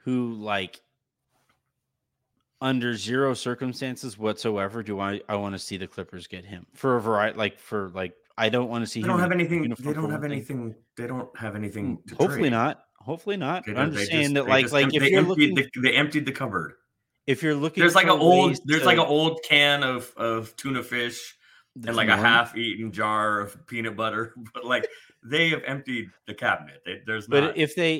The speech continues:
Speaker 1: if they somehow are able to, 'cause we've said this with them before, like, they've made moves where I'm like, "What? How does that even fit under the," okay. But, but, um, yeah, he is how that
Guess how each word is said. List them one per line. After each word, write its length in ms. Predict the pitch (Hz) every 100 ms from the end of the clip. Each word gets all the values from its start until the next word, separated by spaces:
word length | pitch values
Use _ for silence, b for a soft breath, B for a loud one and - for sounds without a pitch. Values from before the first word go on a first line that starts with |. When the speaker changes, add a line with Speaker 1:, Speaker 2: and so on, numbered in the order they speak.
| -
Speaker 1:
if 340 | 175 220 220
they 340 | - 190 180 170
somehow 640 | - 170 170 156 156 156
are 160 | 143 131
able 240 | 135 135
to, 100 | 135
'cause 200 | 135 147
we've 180 | 147 202
said 200 | - 165
this 200 | 151 143
with 100 | 147
them 160 | 139 135
before, 320 | 113 117 110
like, 180 | 104 107
they've 200 | 151 147
made 180 | 147 120
moves 260 | 117 110
where 60 | 113
I'm 60 | 120
like, 240 | 123 -
"What? 200 | - 208
How 200 | - -
does 180 | 269 320
that 160 | 330 320
even 180 | 330 302
fit 220 | - 339
under 220 | 320 320
the," 160 | 339 320 -
okay. 520 | 135 131 - 101 98 _ b b b b -
But, 260 | 139 147
but, 240 | 139 131 127
um, 500 | 127 120 110 104 95 - _ _ _ _ _ _ _ _ _ _ _ _ _ _ _
yeah, 340 | - 120 95 87 -
he 420 | - - 185 190
is 160 | 170 147
how 400 | 143 131 123 107 _ _ _ _ _
that 420 | 117 123 113 110